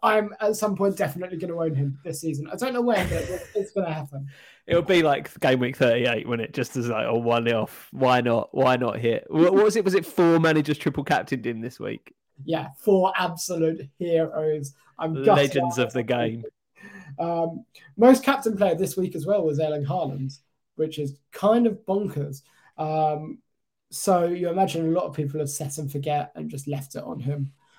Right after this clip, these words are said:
Speaker 1: Um,
Speaker 2: Yeah, it's gotta be some dead teams there, surely.
Speaker 1: You'd think so, but then Haaland is normally a great pick against anyone.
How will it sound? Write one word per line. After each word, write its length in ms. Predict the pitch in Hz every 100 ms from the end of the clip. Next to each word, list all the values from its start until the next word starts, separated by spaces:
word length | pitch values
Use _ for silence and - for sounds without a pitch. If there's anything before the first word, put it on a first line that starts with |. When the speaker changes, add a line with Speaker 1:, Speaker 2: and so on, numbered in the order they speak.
| _ -
Speaker 1:
Um, 260 | 165 185
Speaker 2:
Yeah, 120 | 107 110
it's 100 | 110
gotta 200 | 156 120
be 80 |
some 200 | 120 120
dead 240 | 110 117 107
teams 260 | 117 110
there, 180 | 110 113
surely. 380 | 110 117 113 110 - _ _ _ _ _ _ _ _ _ -
Speaker 1:
You'd 220 | 180 214
think 220 | 320 320
so, 260 | - 180 165
but 180 | 151 196
then 360 | 214 220 214 196 180 - -
Haaland 540 | - - 233 208 165 143
is 100 | 147
normally 320 | 165 160 151
a 60 | 147
great 260 | 151 156 156
pick 120 | 139
against 260 | - 151 160
anyone. 400 | 165 175 160 139